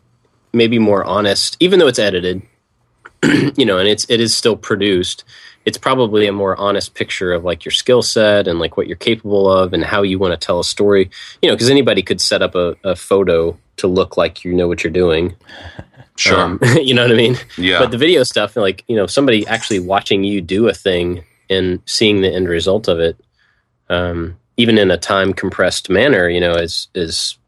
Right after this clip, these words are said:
Speaker 1: a much better indication of, like, what you're really capable of. Not that that's the only way to do it, but it,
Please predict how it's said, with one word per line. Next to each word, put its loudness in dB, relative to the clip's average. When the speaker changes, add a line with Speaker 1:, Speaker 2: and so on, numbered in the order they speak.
Speaker 1:
a -2
much 0
better 2
indication 0
of, -2
like, -2
what -2
you're -4
really -4
capable -4
of. -8
Not 2
that 2
that's 2
the 2
only 4
way 2
to -2
do -6
it, -8
but 0
it, -4